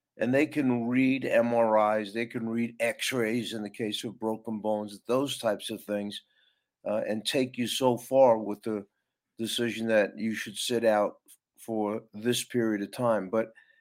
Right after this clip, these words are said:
i-, in actuality, the player knows when he's ready to go, how he feels. And the other side of it is medical staffs that have to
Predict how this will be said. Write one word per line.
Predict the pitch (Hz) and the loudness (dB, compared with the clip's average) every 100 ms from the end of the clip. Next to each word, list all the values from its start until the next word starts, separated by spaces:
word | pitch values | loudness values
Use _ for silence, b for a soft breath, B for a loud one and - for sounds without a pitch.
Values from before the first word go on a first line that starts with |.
| b _ _ - | b _ _ -16
i-, | - - | -14 -4
in | 117 | 2
actuality, | 143 180 - 123 127 147 123 104 104 | 2 2 0 4 6 6 4 2 -4
the | 98 92 - | -6 -10 -14
player | - 120 143 151 107 95 95 _ _ _ _ _ _ | -8 4 4 6 2 0 -4 _ _ _ _ _ _
knows | 117 117 117 113 107 107 | -4 2 4 4 0 -4
when | 107 | -4
he's | 104 113 113 101 | -4 -4 -4 -4
ready | 104 - 110 110 107 | -10 -4 -2 -2 -2
to | 101 | -4
go, | 95 101 82 | -2 -2 -2
how | - 110 110 | 0 2 2
he | 107 104 | -2 -8
feels. | - 120 110 90 - b b b - | -8 -4 -4 -4 -10 b b b -10
And | 107 104 101 113 - | -4 -2 -2 -8 -10
the | 98 110 | -2 4
other | 117 180 | 6 6
side | 143 131 113 104 | 4 4 4 4
of | 101 | -2
it | 104 | -2
is | 104 107 - _ _ _ _ _ _ _ | -2 -4 -10 _ _ _ _ _ _ _
medical | 120 123 135 123 | 2 4 4 0
staffs | 120 - 117 110 - | -4 0 2 2 2
that | 110 | 0
have | 110 110 - | 0 0 -2
to | 107 101 | -8 -8